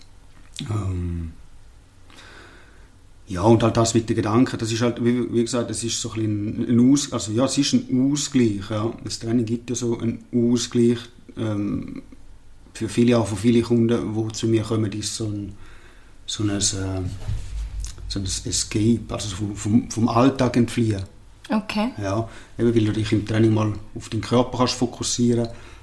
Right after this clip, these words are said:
Speaker 1: mal mit dem Kopf abschalten und einfach mal, ähm, jetzt, wenn es nur eine Stunde ist, mal eine Stunde nur für dich haben. Ja.
Speaker 2: Ja.
Speaker 1: Sorgenlose Stunde.
Speaker 2: Was, äh, ka-,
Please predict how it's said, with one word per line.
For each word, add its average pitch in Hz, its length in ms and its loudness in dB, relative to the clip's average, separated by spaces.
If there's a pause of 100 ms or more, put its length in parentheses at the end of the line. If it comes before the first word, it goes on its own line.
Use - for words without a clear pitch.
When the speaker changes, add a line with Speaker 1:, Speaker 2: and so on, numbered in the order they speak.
Speaker 1:
mal 104 120 -2
mit 104 160 0
dem 104 80 -4
Kopf 117 360 0
abschalten 110 760 0 (440)
und 101 120 -6
einfach 107 220 2
mal, 107 340 4 (480)
ähm, 98 560 0 (680)
jetzt, - 260 -4 (260)
wenn 110 180 0
es 104 100 0
nur 113 100 4
eine 110 80 2
Stunde 117 380 2
ist, 117 100 -2
mal 113 120 0
eine 107 80 0
Stunde 120 300 4
nur 117 160 6
für 120 120 -2
dich 117 280 0
haben. 98 140 -4 (600)
Ja. 104 80 -2
Speaker 2:
Ja. 107 200 2 (380)
Speaker 1:
Sorgenlose 110 720 -2
Stunde. 107 480 -4 (1600)
Speaker 2:
Was, 196 540 4
äh, 185 260 4
ka-, - 160 -2